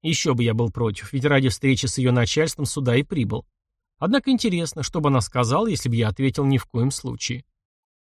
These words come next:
Сейчас придёт мужчина, он метис, у него белый отец, а мать из индейцев. Его зовут Люсио. И, пожалуйста, не называй его Люси или тем более Люськой. У вас Люся — женское имя, и он обижается». По-французски его имя звучит как Люсьен?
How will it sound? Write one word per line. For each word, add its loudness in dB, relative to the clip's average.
Сейчас -2
придёт -2
мужчина, 0
он 4
метис, 0
у -2
него 0
белый 2
отец, -4
а 0
мать -2
из -4
индейцев. -2
Его 0
зовут 0
Люсио. -2
И, -8
пожалуйста, 0
не 0
называй 2
его 2
Люси 0
или 0
тем 0
более 2
Люськой. -4
У -6
вас 0
Люся — -2
женское -2
имя, 0
и 2
он 0
обижается». -4
По-французски -2
его 2
имя 2
звучит -4
как -6
Люсьен? -4